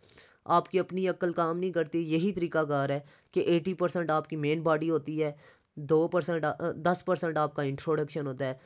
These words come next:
और दस परसेंट आपका कंक्लूजन होता है, ठीक है। और आपको बता दूं रात बहुत हो चुकी है, लेकिन फिर भी मैं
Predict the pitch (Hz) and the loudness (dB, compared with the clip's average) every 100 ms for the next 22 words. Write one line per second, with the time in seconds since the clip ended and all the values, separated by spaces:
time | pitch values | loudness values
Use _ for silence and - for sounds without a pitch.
0 | _ _ - 160 165 160 - - _ _ | _ _ -2 2 4 2 -2 -20 _ _
1 | - - _ - 151 170 190 - 170 165 | -20 -20 _ -14 2 4 4 2 -2 0
2 | 151 139 - 151 170 175 220 220 208 175 | 0 0 0 -2 0 0 0 2 2 0
3 | 165 147 - _ - 180 175 190 175 175 | -2 -6 -8 _ -8 -2 2 2 2 2
4 | 180 - 165 170 196 165 165 165 160 180 | 2 6 4 4 -2 0 2 2 2 -2
5 | 151 143 147 165 - 175 165 - - 143 | 2 4 6 4 2 -6 -6 -16 -8 2
6 | 170 226 220 170 170 151 147 139 139 165 | 6 8 8 4 -2 -4 -2 0 0 0
7 | 185 196 220 208 202 | 0 2 0 2 0